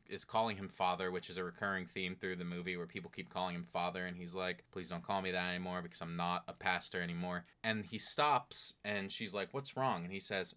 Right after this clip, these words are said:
"I don't hear my children." You've not heard your children for thirty minutes. This isn't new.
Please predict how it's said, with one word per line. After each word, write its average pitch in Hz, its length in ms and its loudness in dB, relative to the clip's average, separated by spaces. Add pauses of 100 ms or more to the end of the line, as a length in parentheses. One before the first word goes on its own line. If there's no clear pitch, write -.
(140)
"I 110 80 0
don't 120 160 -2
hear 107 140 0
my 95 160 0
children." 87 460 -4 (280)
You've 139 160 -6
not 98 160 0
heard 90 220 -4
your 90 80 -8
children 85 380 -4
for 87 160 -8
thirty 85 280 -2
minutes. 82 600 -4
This - 200 0
isn't 101 240 -2
new. 85 220 -6